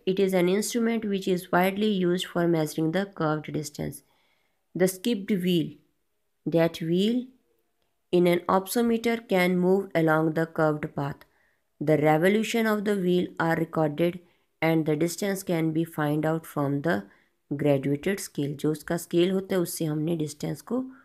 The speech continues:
फाइंड आउट कर लेना है। So, in this video, we have to discuss about the two things।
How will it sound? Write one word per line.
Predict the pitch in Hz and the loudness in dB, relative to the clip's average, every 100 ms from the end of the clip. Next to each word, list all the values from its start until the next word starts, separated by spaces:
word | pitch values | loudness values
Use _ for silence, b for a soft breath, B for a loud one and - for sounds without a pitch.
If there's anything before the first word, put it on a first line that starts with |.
| B _ - | B _ -2
फाइंड | 226 214 175 | 0 2 2
आउट | 147 | -2
कर | - 143 | -4 -8
लेना | 143 139 131 | -6 -6 -8
है। | 127 _ _ _ _ _ _ | -12 _ _ _ _ _ _
So, | - - 196 233 233 _ _ _ _ _ _ _ _ _ _ _ _ _ _ _ - | -14 -2 0 0 -4 _ _ _ _ _ _ _ _ _ _ _ _ _ _ _ 2
in | 160 170 | 4 4
this | 214 214 | 2 2
video, | 220 208 208 | 0 0 2
we | 214 | 2
have | 196 190 | 0 0
to | 196 | -2
discuss | 196 196 202 208 | -2 -2 -4 0
about | 196 190 190 | 2 2 2
the | 196 | -2
two | 208 208 | -2 -2
things। | - 202 208 | -2 -2 -4